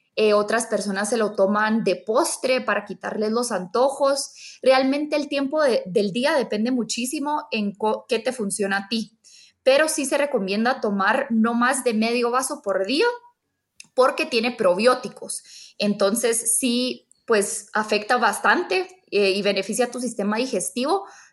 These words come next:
pero si tomas un exceso de kombucha, pues, te puede aflojar el estómago,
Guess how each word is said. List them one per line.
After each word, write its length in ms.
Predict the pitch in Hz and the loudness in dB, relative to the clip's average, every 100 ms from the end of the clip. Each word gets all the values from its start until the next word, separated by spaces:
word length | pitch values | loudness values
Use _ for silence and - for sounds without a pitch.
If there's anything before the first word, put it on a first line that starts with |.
| _ | _
pero 300 | 240 269 311 | 4 4 4
si 240 | - 220 | 0 -4
tomas 320 | - 214 240 247 | 0 2 2 2
un 120 | 240 | 0
exceso 500 | 233 - 240 247 262 | 0 0 0 2 2
de 160 | 269 | 2
kombucha, 640 | 269 190 190 247 269 311 - | 0 -2 0 -2 0 -2 0
pues, 340 | 208 196 - | 0 0 -2
te 100 | - | -4
puede 300 | 190 202 208 | 0 2 2
aflojar 520 | 214 233 240 190 202 220 | 2 0 2 2 2 0
el 100 | 208 | 0
estómago, 720 | 208 - 247 180 233 202 | 0 4 4 6 4 0